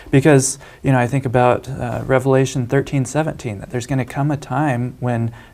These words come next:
no man will be able to buy or sell save he that has the mark. And so that brings this whole concept of basic necessities to my mind. And so when I'm talking to folks, I say, "What would you do right now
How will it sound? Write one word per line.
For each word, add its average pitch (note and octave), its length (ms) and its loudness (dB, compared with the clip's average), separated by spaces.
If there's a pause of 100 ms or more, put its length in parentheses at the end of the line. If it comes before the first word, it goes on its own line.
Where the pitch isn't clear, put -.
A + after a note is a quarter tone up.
(100)
no B2 140 0
man C3 240 4
will B2+ 80 0
be B2 120 -2
able B2 200 -2
to A2+ 80 -4
buy B2+ 340 4
or C3 140 2
sell C#3+ 340 2
save A#2+ 280 -4
he C#3 140 0
that - 180 -4
has C3 260 -6
the B2 80 -10
mark. C#3 400 0 (420)
And C3 160 2
so C#3 120 0
that B2+ 360 2
brings D3+ 440 4
this C3 260 2
whole C#3 380 2
concept C#3 560 -2
of G#2+ 180 -4
basic C#3 380 -2
necessities C3 560 -2
to A#2+ 100 -8
my G#2+ 140 -2
mind. G#2+ 240 -4 (280)
And C3+ 140 0
so C3 320 2 (640)
when C3+ 160 0
I'm B2 140 4
talking D3 260 2
to A2 60 -2
folks, A#2 260 0
I B2 80 -2
say, A#2 180 0
"What B2+ 380 2 (480)
would C3 220 4
you D#3 140 6
do A#2+ 440 4 (220)
right C3 320 2
now A#2 400 2